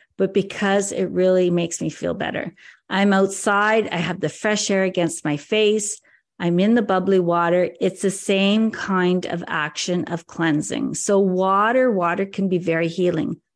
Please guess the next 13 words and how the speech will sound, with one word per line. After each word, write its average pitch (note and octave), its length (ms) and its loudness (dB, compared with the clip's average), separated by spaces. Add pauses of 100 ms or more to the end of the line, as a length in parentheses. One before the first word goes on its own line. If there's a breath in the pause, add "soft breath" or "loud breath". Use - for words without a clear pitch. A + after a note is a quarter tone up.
Light E3+ 320 -4
can A3+ 160 0
be A3+ 100 4
very A3 300 2
healing. A3+ 500 2 (420 loud breath)
Music, C#4 920 4
music A3+ 640 2
can C4 220 4
really G#3 500 2
heal F#3 400 0
you F#3+ 220 0
as F3 180 -4
well. E3 340 -2